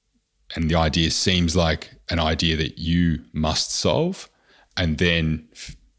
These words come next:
you can jump into it. And so where we were speaking about the specialist before, for example, you know, the person who's, who knows this, this craft or has seen this problem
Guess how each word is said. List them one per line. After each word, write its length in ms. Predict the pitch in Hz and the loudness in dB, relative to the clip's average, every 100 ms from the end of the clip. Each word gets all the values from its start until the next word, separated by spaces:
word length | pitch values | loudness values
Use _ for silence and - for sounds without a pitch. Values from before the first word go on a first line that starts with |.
| _ - | _ -12
you 120 | - 82 | -8 -6
can 200 | 78 67 | -4 -4
jump 300 | 78 71 69 | -4 -2 -4
into 260 | 67 - | -4 -6
it. 140 | - - - - - - | -8 -10 -12 -10 -10 -4
And 140 | 82 | -2
so 340 | - 82 78 78 - - - - _ | 2 2 2 0 -6 -18 -18 -20 _
where 180 | 98 98 | 2 4
we 60 | |
were 80 | 92 | 4
speaking 320 | 80 85 76 | 4 2 2
about 220 | 76 69 - | 2 2 0
the 80 | |
specialist 640 | - - 131 - 82 71 - | 0 2 2 4 2 0 -2
before, 420 | - - - 60 | -2 0 0 0
for 140 | - | -2
example, 520 | 69 67 - - 92 - - _ _ _ _ _ _ - | -2 -2 -4 -2 -4 -4 -14 _ _ _ _ _ _ -6
you 100 | 76 | -2
know, 100 | 69 | -2
the 80 | 71 | 0
person 340 | 85 78 73 | 2 2 0
who's, 280 | 73 71 - - | 0 0 -4 -2
who 100 | 82 | 0
knows 460 | 76 78 87 82 | 2 4 4 2
this, 300 | 76 73 - | 0 -4 -4
this 200 | - - | -4 -4
craft 560 | - - 78 76 65 - | -4 -2 2 2 0 -2
or 280 | 76 69 71 | -2 0 0
has 160 | 78 | 0
seen 320 | - - 82 82 | 0 0 2 2
this 120 | 76 | 0
problem 520 | - - 78 78 | -2 0 2 0